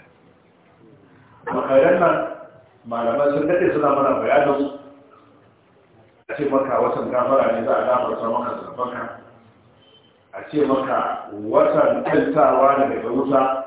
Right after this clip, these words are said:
waɗanda ya tabbata za a ƴanta su daga wuta, a lafal mahfuz. Allah subhanahu wa ta'ala, domin alfarmar wannan wata, sai ya yaye musu, sai, sai ya ƴanta su daga wuta, su shiga aljanna. Kuma dama Allah ya ce,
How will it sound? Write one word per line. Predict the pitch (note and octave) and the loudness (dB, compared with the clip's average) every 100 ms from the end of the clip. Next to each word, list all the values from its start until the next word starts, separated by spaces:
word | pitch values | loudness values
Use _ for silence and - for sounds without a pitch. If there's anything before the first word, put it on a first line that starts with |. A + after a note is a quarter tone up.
| - - - _ _ _ - | -14 -20 -20 _ _ _ -18
waɗanda | A#2 A#2+ A#2 F3+ F3 D#3 - - - - A2+ | -6 -4 0 0 2 2 2 -2 -6 -14 -2
ya | C#3+ - | 0 2
tabbata | D#3 - D#3 D#3+ C3+ D3 | 2 2 2 2 2 4
za | |
a | C#3 | 2
ƴanta | D3+ D3+ D3 - | 2 0 0 0
su | D3 | -2
daga | B2 A2+ | -2 -2
wuta, | C#3+ D#3 D3+ - - - - - - _ - | -2 2 2 2 -2 -10 -18 -20 -20 _ -2
a | - | 2
lafal | F3 - G3 - | 4 4 4 0
mahfuz. | - - F3 - - - - _ _ _ _ _ - - | -2 -4 -2 -2 -4 -12 -20 _ _ _ _ _ -8 -2
Allah | D#3 D3 D3 | 2 2 2
subhanahu | D3 C#3 C3+ | 2 2 0
wa | |
ta'ala, | B2+ C3 C3 | 0 0 0
domin | C3 C3 D3 E3 D#3 | 0 2 4 4 2
alfarmar | C#3 - D3 D3+ D#3 D#3 D#3+ | 0 0 2 2 4 2 4
wannan | D#3 D#3+ D#3+ C#3 | 4 4 2 2
wata, | C#3 - - | 2 0 -2
sai | - - A2+ | -4 -4 0
ya | - | 2
yaye | - C#3+ | 4 2
musu, | - - - E3 | 0 -6 -8 -2
sai, | D#3+ - - - | -2 -2 -10 -6
sai | E3 - | -2 0
ya | G3 | 0
ƴanta | - C#3+ C3 | 0 0 0
su | C3+ | -2
daga | - | -2
wuta, | A#2+ C3 D#3 | -2 2 2
su | D3+ - | 2 -2
shiga | - | -6
aljanna. | G#2 - - - - - - - - - - - - | -8 -10 -14 -18 -20 -20 -20 -20 -20 -20 -20 -20 -12
Kuma | B2 | -2
dama | C#3+ C3+ - | 2 2 2
Allah | - B2 - | 0 0 0
ya | - | 0
ce, | A#2+ | -2